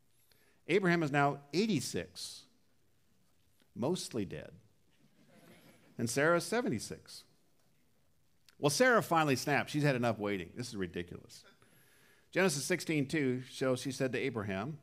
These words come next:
and this is hard for us to understand because we don't live in the ancient world where passing on inheritance was about the only way to bring stability. So she said to Abraham, "The Lord has kept me from having children. Go sleep with my maidservant.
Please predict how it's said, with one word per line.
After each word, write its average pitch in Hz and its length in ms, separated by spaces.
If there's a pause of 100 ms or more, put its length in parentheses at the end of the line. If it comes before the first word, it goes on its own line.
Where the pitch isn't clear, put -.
and 131 140
this 202 140
is 165 60
hard 170 260
for - 80
us 139 100
to 147 80
understand 123 720
because 107 640 (560)
we 107 100
don't 107 140
live 110 120
in 104 60
the 98 120
ancient 104 280
world 98 340
where 92 300 (460)
passing 107 340
on 98 140
inheritance 92 680
was 85 600 (160)
about 98 240
the 92 80
only 101 160
way 95 160
to 85 80 (240)
bring 90 180
stability. 90 600 (1160)
So 208 100
she 196 120
said 214 200
to 175 40
Abraham, 151 380
"The 147 80
Lord 151 180
has 151 120
kept - 220
me 131 120
from 127 180
having 120 240
children. 120 380
Go 131 120
sleep 135 300
with 117 180
my 110 140
maidservant. 117 640